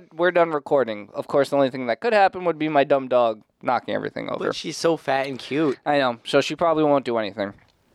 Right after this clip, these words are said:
Speaker 2: Unfortunately, there's no headphones, so I can't lay on the ground in a depressed heap.
Speaker 1: No, you can't be Alex Navarro. Sorry.
Speaker 2: <laughs> If only.
Speaker 1: Uh, so, speaking of the Giant Beasters,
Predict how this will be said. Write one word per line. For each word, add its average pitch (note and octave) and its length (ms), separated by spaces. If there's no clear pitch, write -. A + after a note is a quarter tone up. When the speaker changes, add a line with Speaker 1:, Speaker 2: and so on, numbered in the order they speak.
Speaker 2:
Unfortunately, E3 500
there's B2 160
no A#2 100
headphones, A2 480
so G#2 80
I G2+ 40
can't G2+ 220
lay G#2+ 160
on G#2 80
the G2+ 80
ground G#2 340
in G2+ 120
a G2 60
depressed G2+ 440
heap. - 240
Speaker 1:
No, G3+ 320
you G3+ 160
can't G3+ 260
be F3+ 120
Alex E3+ 320
Navarro. C#3 400
Sorry. C3 440
Speaker 2:
<laughs> - 220
If C#3+ 260
only. G2+ 500
Speaker 1:
Uh, G#3+ 340
so, A3+ 560
speaking B3 480
of A3+ 60
the F#3 80
Giant E3+ 480
Beasters, B2+ 720